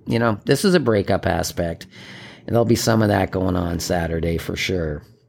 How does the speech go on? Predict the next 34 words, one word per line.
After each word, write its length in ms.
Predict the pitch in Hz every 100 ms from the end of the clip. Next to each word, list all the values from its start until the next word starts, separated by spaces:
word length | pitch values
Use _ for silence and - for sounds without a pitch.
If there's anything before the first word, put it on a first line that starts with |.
| _
Um, 600 | 101 101 104 110 110 110
but, 260 | 120 127 -
you 80 | 247
know, 280 | 220 175 160 - _ _ -
this 140 | 139
can 160 | - 147
also 260 | 139 -
be 160 | 123 117
an 80 | 113
aspect 440 | 117 - 117 -
that 160 | 104 - _ _
pushes, 600 | - 123 - 110 - -
you 100 | -
know, 100 | 104
people 300 | 101 110 104
to 60 | 101
make 260 | 101 104 101
a 60 |
move 460 | 95 117 120 107 - - - - - -
that 160 | 98
they 140 | 95 92
really 300 | 98 95 92
should 340 | - 98 85
make 380 | 90 104 85 -
and 240 | 92 87 -
maybe 260 | 92 107 92
should 200 | 95 80
have 100 | 82
made 320 | 85 90 87
a, 280 | 87 82 -
a 40 | 92
while 340 | 87 92 95
ago. 380 | 87 80 78 - _ _ - - - - - _ _ _ _ -
Um, 520 | 101 110 110 107 110